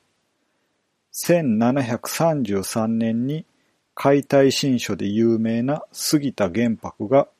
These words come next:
生まれていたり、隅田川の花火大会が始まったのも千七百三十三年ですので、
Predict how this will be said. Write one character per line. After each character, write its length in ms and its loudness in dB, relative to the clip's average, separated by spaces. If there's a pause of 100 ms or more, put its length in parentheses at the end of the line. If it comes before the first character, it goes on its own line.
生 120 -2
ま 180 0
れ 100 -2
て 220 -6
い 80 -6
た 180 -8
り、 200 -6 (600)
隅 360 -6
田 160 8
川 280 6
の 100 -10
花 300 -2
火 100 -2
大 240 -2
会 260 -8
が 120 -4
始 240 -2
ま 140 -2
っ 140 -12
た 120 -4
の 100 -4
も 260 -4 (440)
千 360 0
七 220 -2
百 240 -8
三 300 -2
十 180 -8
三 340 -8
年 220 -8
で 120 -6
す 180 -10
の 120 -12
で、 220 -2